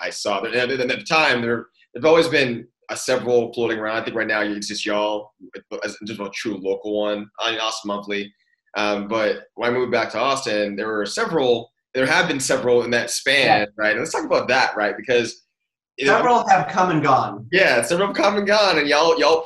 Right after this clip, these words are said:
Speaker 1: plug a-, plug along the last twenty years. And I mean, what is it that you feel, bias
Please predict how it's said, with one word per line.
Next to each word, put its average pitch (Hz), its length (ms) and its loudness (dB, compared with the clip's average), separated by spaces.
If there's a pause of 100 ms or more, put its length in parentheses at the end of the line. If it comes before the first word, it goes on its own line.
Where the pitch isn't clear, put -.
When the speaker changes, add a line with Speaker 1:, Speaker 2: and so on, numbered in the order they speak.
Speaker 1:
plug 156 240 2
a-, 135 240 0 (100)
plug 151 160 -2
along 135 280 0
the 120 60 -2
last 120 280 -2
twenty 123 200 -2
years. 120 380 0
And 113 240 -2 (320)
I 135 40 -2
mean, 151 160 2
what 180 140 4
is 170 180 2
it 160 180 -4 (240)
that 117 180 -6
you 135 300 -2
feel, 110 680 -2
bias 123 720 0